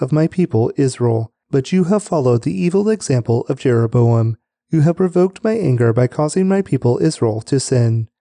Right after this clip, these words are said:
So now I will destroy you and your family, just as I destroyed the descendants of Jeroboam, son of Nebat.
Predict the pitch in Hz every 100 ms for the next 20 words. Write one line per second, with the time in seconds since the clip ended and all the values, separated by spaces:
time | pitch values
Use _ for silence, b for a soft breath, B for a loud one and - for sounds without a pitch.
0 | _ - 175 170 185 185 185 170 180 180
1 | 190 - 220 208 147 127 123 - 147 143
2 | 175 - 156 123 117 113 110 _ 170 175
3 | - 208 202 202 226 208 - 123 120 139
4 | 160 165 208 165 117 110 127 131 160 175
5 | 180 123 113 113 113 - 151 127 117 -
6 | 127 143 139 120 113